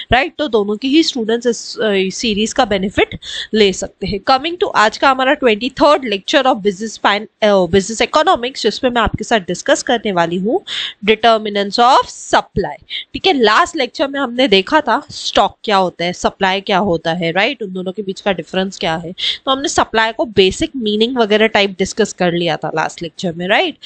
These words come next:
आज के इस लेक्चर में हम लोग देखेंगे क्या-क्या डिटर्मिनेंट्स होते हैं, सप्लाई किन-किन चीजों के वजह से डिसाइड होती है। मैं सप्लाई ज्यादा करूंगी, कम करूंगी as a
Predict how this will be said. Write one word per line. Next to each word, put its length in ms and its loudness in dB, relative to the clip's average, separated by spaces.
आज 260 0
के 120 -2
इस 140 -2
लेक्चर 320 0
में 120 -2
हम 100 -2
लोग 140 0
देखेंगे 400 0
क्या-क्या 520 2
डिटर्मिनेंट्स 720 0
होते 220 -2
हैं, 40 -2
सप्लाई 460 0
किन-किन 560 0
चीजों 360 2
के 140 -2
वजह 260 0
से 160 -2
डिसाइड 460 0
होती 240 -2
है। 60 -4
मैं 80 -2
सप्लाई 380 0
ज्यादा 320 0
करूंगी, 600 -2
कम 220 0
करूंगी 360 -2
as 120 -2
a 100 -6